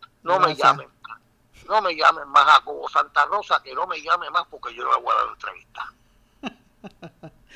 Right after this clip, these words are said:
Speaker 2: Chucho, déjame hacerte una pre-, gracias por lo que dijiste, pero bueno, hay, hay de todo en la viña del Señor. Te iba a decir algo. Em, fíjate que yo mirando la lista de la gente que ha estado arrestada hasta ahora, alcaldes y exalcaldes, tú mencionas también Miguel Romero.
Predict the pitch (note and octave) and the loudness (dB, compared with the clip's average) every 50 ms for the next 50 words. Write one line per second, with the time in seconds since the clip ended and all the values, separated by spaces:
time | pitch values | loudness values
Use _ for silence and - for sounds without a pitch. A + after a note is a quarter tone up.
0 | - - _ - - G3+ F#3 - E4 D#4 A3 - - - - - - _ - F#3 | -20 -20 _ -8 -6 -6 -4 -4 -4 -4 -4 -6 -10 -20 -20 -20 -20 _ -6 -4
1 | F#3+ G#3 G#3+ A3 G#3+ A#3+ G#3+ G3+ - G#3+ G3+ F#3+ F#3+ F3+ F3 F3 F#3 F#3+ - A3+ | -4 -2 -2 -4 -2 -4 -4 -2 0 -2 0 0 -2 -2 -2 -2 -2 0 0 -2
2 | G#3 A#3+ A3+ A3 G#3+ G#3+ G3+ G3+ G3+ A3 G#3 G#3 F3+ D#3+ D3+ E3 E3 F3 F3 E3+ | 0 0 0 0 0 0 0 -2 -2 -4 -6 -8 -8 -8 -6 -6 -6 -6 -6 -6
3 | D#3+ D3+ A#2 F3 F3+ G3 G3 - F3 F3+ F#3 G3 F#3+ F#3 F#3+ F#3+ G3 F#3+ F3+ F3 | -8 -8 -10 -10 -10 -10 -10 -8 -6 -6 -4 -4 -4 -4 -4 -4 -4 -4 -4 -6
4 | E3 E3+ E3+ F3 F3+ F3 F3+ - G3 E3+ D#3+ E3 D#3+ F3+ F#3+ F#3+ G#3 A3 - A3 | -6 -6 -6 -6 -6 -6 -6 -6 -6 -4 -4 -4 -2 0 2 2 2 0 0 -2
5 | G3+ F#3 F3+ E3+ D#3+ D#3+ C#3+ - - - - - - - - - F#3+ F#3+ F3+ F3 | -2 -2 -2 -4 -6 -10 -10 -12 -14 -20 -20 -20 -20 -20 -16 -8 -6 -6 -4 -4
6 | E3 E3 E3 - - - - B3 C4+ D4+ D4+ C#4 A#3 G3+ F#3+ - - G3 F#3 G3+ | -6 -8 -10 -12 -12 -8 -6 -4 -4 -4 -4 -4 -4 -4 -6 -6 -10 -10 -8 -8
7 | F#3+ A#3 B3+ C4+ C4+ C4 C4 B3+ A#3+ A#3 A#3 A#3+ A3+ - B3 G#3+ G3+ F3 E3 F#3+ | -6 -4 -2 -2 0 0 2 2 2 0 0 -4 -4 -2 -2 0 0 0 -2 -2
8 | F3 F3 F#3 A3+ G#3+ A3 G#3 - G#3+ G3+ G#3 G#3+ G#3+ G3 - - G3+ F3+ F#3+ F#3 | -4 -6 -6 -8 -8 -8 -6 -4 -2 -2 -2 -2 -4 -6 -8 -8 -8 -8 -8 -8
9 | - F#3 F3 F3+ F#3 F3+ E3 C#3+ C3+ - - E3 D#3+ D3+ - E3 E3 F#3 G3+ G#3+ | -6 -6 -4 -2 -2 -2 -2 -4 -6 -6 -10 -12 -12 -10 -6 -6 -6 -4 -4 -4
10 | G3+ F3+ - - - E3+ E3 - F3 F3+ F#3+ F3+ D#3+ D#3+ _ _ - - - _ | -4 -4 -6 -8 -12 -10 -8 -6 -6 -4 -4 -6 -8 -10 _ _ -20 -20 -16 _
11 | - G3+ F3+ G3+ A3 - B3 A3+ B3 A#3+ - A#3+ G#3+ G#3 G3+ G3+ G#3+ A#3 A#3 G#3+ | -2 0 2 0 0 0 -2 -2 -2 -2 -2 -2 -2 0 0 0 0 -2 -2 -4
12 | G3 E3+ D#3+ E3 E3+ G#3+ G3 F#3 F#3 F#3+ - - | -2 -2 -2 0 0 0 2 2 2 0 -2 -4